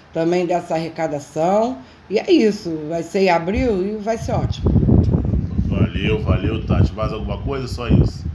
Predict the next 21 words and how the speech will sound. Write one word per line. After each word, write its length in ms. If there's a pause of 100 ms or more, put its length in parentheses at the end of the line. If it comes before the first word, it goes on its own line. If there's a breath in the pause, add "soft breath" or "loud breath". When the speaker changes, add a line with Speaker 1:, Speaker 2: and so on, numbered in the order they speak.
(680)
Speaker 1:
Só 120
isso. 260
E 60
parabéns 600
a 140
to-, 320
ao 140
Salgueiro 640 (120)
e 320 (420 loud breath)
a 100
todas 300
as 140
mulheres 480
que 100
estão 220
cada 260
vez 200
mais 260
ocupando 560 (340 loud breath)
seus 240
espaços 880